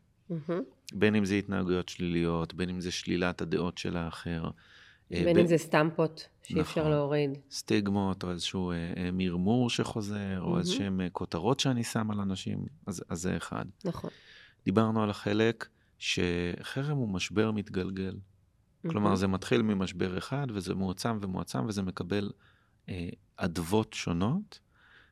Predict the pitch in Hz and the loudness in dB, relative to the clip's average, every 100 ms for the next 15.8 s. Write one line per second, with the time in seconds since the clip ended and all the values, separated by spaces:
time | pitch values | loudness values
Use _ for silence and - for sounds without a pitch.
0 | _ - 82 90 90 90 120 - 131 123 | _ -10 2 4 6 4 2 6 4 6
1 | - 110 113 117 113 - 156 - 90 95 | 4 4 4 2 0 0 -2 0 0 0
2 | 104 107 110 - _ _ _ - 90 95 | -2 -4 -8 -12 _ _ _ -6 -2 0
3 | 92 - 90 90 120 123 87 _ _ _ | 2 2 2 2 2 0 -2 _ _ _
4 | 180 170 185 - - _ _ - 92 107 | -4 -2 -4 -6 -16 _ _ -2 0 4
5 | 123 123 - 104 98 95 92 90 90 87 | 2 2 0 4 4 4 2 0 -2 -2
6 | 87 - - 95 110 107 - 92 95 - | -4 -2 -2 2 4 2 -2 -2 -4 -4
7 | - - 107 98 - - 98 90 90 98 | -4 2 2 0 -8 -2 2 4 4 6
8 | 95 90 85 80 85 95 123 151 - 101 | 4 2 0 0 0 2 -2 -4 -2 -2
9 | - 95 90 90 110 113 - 123 95 85 | 0 0 2 4 4 4 -2 -2 -2 -4
10 | 82 85 - 160 185 - _ _ _ _ | -6 -10 -4 -4 -4 -12 _ _ _ _
11 | _ _ _ _ - 90 104 92 98 123 | _ _ _ _ -6 2 4 4 4 4
12 | 113 98 104 113 110 - 127 113 95 92 | 4 4 4 2 0 -2 0 0 -2 -4
13 | 98 92 95 104 104 101 95 - - - | -4 -2 -2 0 0 -2 -4 -8 -14 -4
14 | - 117 - 110 95 90 92 90 92 92 | 2 2 2 4 4 4 2 0 -2 0
15 | 101 - 110 107 107 107 104 | -2 -2 0 2 2 2 0